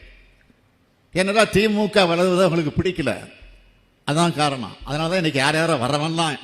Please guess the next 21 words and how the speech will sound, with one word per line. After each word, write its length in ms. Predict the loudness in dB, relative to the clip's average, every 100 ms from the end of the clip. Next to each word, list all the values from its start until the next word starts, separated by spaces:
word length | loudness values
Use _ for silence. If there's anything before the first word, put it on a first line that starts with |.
| -6
புதுசு 180 | -4 -4
புதுசா 260 | -4 -4
கட்சி 260 | -4 -6 -6
தொடங்குறவன்லாம் 440 | -6 -6 -8 -6
தி 120 | -6
மு 160 | -8 -6
க 80 | -6
ஒழியணும், 420 | -6 -6 -6 -6
அழியணும் 380 | -4 -4 -4 -6 -10 -4
என்ற 240 | 0 2
அந்த 260 | 0 0 0
நிலையில 260 | 0 0
தான் 160 | 0 -2
இன்னைக்கு 140 | -4
போயிட்டு 260 | -6 -6 -6
இருக்காங்களே 260 | -8 -8 -10
தவிர, 460 | -10 -10 -10 -12 -18 -20 _ _ _ _ _ _ _ -6
நான் 200 | -2 0
அவங்களுக்கெல்லாம் 320 | 0 -2 -2
சொல்றேன், 640 | -2 -2 -2 -2 -4 -6
வா-, 220 | -4 -4